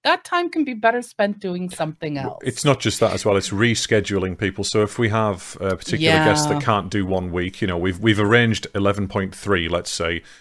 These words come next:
Speaker 2: and then eleven point four comes along with a s-, a guest, uh, and we've, we've got them back to back week after week, and this happened a few times, and then eleven point three cancels, eleven point four then needs to be eleven point three, we have to change all the assets, and we have to change all the documents and everything that we do. So it's just, it's
Speaker 1: Mm.
Speaker 2: cumbersome,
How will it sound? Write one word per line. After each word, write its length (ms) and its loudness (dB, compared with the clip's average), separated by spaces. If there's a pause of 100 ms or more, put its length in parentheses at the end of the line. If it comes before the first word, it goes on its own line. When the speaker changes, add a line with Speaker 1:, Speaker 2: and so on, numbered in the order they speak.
(120)
Speaker 2:
and 160 0
then 200 2
eleven 300 2
point 220 -4
four 260 4
comes 240 -2
along 180 -2
with 140 -2
a 40 -6
s-, 140 -4
a 120 -6
guest, 560 -2 (100)
uh, 160 -4
and 160 -4
we've, 300 -4 (100)
we've 260 -6 (140)
got 140 2
them 100 -6
back 180 0
to 120 -4
back 380 0 (160)
week 220 -4
after 220 -4
week, 160 -2
and 40 0
this 120 0
happened 200 0
a 60 -12
few 220 0
times, 340 -6 (300)
and 100 2
then 80 4
eleven 220 2
point 180 2
three 220 2
cancels, 580 -2 (220)
eleven 160 2
point 200 0
four 160 4
then 120 0
needs 140 -2
to 40 -20
be 80 -2
eleven 240 0
point 180 -4
three, 140 2
we 40 2
have 100 -4
to 60 -8
change 280 -4
all 80 -4
the 100 -4
assets, 420 -4
and 60 -8
we 60 -4
have 160 -6
to 180 -4 (640)
change 260 2
all 120 2
the 40 -4
documents 540 -4
and 60 -2
everything 320 -2
that 80 -8
we 80 -4
do. 160 2
So 240 4
it's 240 2
just, 300 2
it's 160 -2
Speaker 1:
Mm. 60 -4
Speaker 2:
cumbersome, 440 2